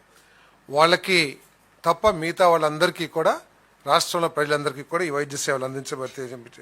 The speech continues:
మనం చేస్తాను. అదేవిధంగా ప్రత్యేకంగా వర్కింగ్ జర్నలిస్ట్ హెల్త్ స్కీమ్ ఏదైతే ఉందో,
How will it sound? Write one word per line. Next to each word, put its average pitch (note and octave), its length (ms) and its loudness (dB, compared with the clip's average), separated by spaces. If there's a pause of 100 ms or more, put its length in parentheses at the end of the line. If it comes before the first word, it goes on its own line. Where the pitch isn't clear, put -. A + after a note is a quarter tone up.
(480)
మనం C#3 140 -6
చేస్తాను. C#3+ 560 -6 (460)
అదేవిధంగా F3 240 2
ప్రత్యేకంగా F#3 880 4 (140)
వర్కింగ్ G#3 500 -4 (100)
జర్నలిస్ట్ E3 600 -2 (800)
హెల్త్ F3+ 220 0
స్కీమ్ F3+ 400 -2
ఏదైతే D#3+ 280 -2
ఉందో, B2+ 300 -8